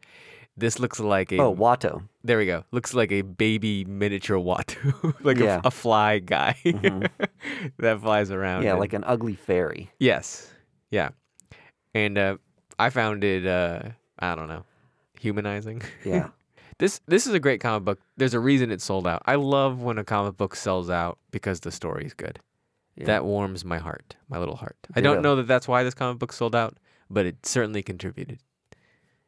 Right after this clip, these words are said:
Speaker 1: to it.
Speaker 2: Yeah. There's
Speaker 1: It
Speaker 2: well, the funny thing, it's,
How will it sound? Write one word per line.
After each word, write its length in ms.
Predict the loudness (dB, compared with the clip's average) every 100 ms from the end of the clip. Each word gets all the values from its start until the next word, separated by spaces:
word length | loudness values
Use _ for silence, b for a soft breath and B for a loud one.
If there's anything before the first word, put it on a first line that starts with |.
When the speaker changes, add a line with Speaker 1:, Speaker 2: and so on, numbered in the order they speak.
| _
Speaker 1:
to 100 | -14
it. 240 | -14 -14 -20 _ _ _ _ _ -10
Speaker 2:
Yeah. 160 | -10 -10 _ _ -4
There's 140 | -2
Speaker 1:
It 160 | -2 b b b 0
Speaker 2:
well, 260 | 2 2 -2 _ _ _ _ _ -10
the 80 | -2
funny 200 | 0 0
thing, 280 | 0 -2 0
it's, 220 | -2